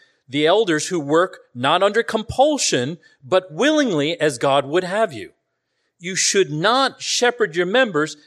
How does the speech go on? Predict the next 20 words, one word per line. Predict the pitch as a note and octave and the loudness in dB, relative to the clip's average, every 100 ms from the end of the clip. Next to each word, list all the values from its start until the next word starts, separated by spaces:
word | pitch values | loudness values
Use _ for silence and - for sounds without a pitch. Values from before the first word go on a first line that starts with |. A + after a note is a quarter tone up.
| _ - | _ -2
out | E3+ | 0
of | F#3+ | 0
a | G#3 | -2
sense | G3+ - E3 E3 | -2 -4 -4 -2
of | F#3 D#3 - | -4 -4 -2
obligation, | C#3 C#3 D#3+ G#3+ A#3+ - - G#2+ - _ _ _ _ _ | -2 0 0 0 0 0 -2 -6 -14 _ _ _ _ _
out | C#3+ E3+ | -4 -2
of | |
a | F3 | -2
sense | - D3+ C#3 | -2 -4 -4
of | C#3+ | -6
compulsion, | - D3+ - B3 B3+ - G#2 - - _ | -6 -10 -4 -2 -2 -4 -8 -12 -20 _
but | D#3 | -6
shepherd | - - C4 B3+ G3 | -2 0 0 0 -2
because | F#3 F#3 A3+ A3 C#3+ - _ _ - | -2 -4 0 2 2 -4 _ _ -14
you've | F3+ C#3+ | -12 -12
chosen | - - - A#3 C4 G3 C3+ C3 | -8 -6 -2 0 0 0 -4 -6
to | E3+ | -6
pursue | - F3 - B3 | -6 -6 -4 -6
this. | A3+ A2+ D2+ - - - | -6 -10 -10 -10 -10 -10